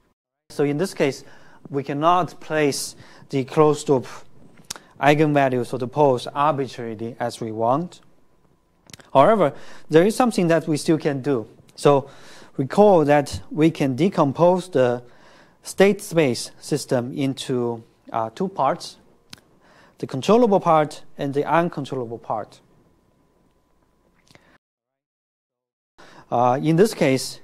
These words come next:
if you think about what we can do if we apply control law that looks like this, let's say it's negative K C times X C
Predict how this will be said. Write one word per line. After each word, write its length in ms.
if 360
you 160
think 240
about 580
what 360
we 120
can 260
do 340
if 180
we 80
apply 520
control 440
law 300
that 240
looks 240
like 200
this, 420
let's 200
say 380
it's 240
negative 480
K 480
C 440
times 380
X 200
C 400